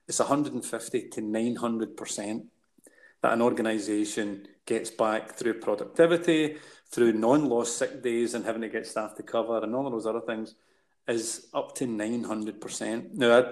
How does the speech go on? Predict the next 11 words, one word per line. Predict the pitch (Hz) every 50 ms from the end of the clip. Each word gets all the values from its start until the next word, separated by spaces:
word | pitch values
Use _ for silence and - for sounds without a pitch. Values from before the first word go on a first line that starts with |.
| - - - -
I, | 120 143
I'm, | 160 156 151 139 127 - - - - -
you | - 120
know, | 117 113
I, | 110 110 110 - - _ _ _ _ _ _ _ _ _ _ _ _ _ -
I | - 160
speak | 160 - - - 139 -
about | 147 113 120 123 - -
those | 120 120 123 117 117 - -
statistics, | - - 120 117 113 - - 117 113 - - -
uh, | 113 107